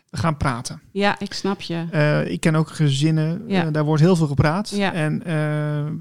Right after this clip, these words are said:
Speaker 1: vervolgens gaan de, de kinderen gaan bepalen wat er allemaal gebeurt.
Speaker 2: Ja.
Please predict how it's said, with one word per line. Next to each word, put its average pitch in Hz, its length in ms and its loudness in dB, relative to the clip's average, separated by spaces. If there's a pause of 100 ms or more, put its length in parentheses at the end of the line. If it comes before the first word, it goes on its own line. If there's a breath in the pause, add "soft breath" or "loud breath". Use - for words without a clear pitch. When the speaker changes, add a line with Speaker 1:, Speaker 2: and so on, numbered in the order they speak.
(340)
Speaker 1:
vervolgens 165 480 0
gaan 170 180 2
de, 156 120 -2
de 151 100 -4
kinderen 190 360 2
gaan 190 140 2
bepalen 185 440 2
wat 175 120 -2
er 185 60 -4
allemaal 175 180 0
gebeurt. 190 340 2
Speaker 2:
Ja. 196 180 -2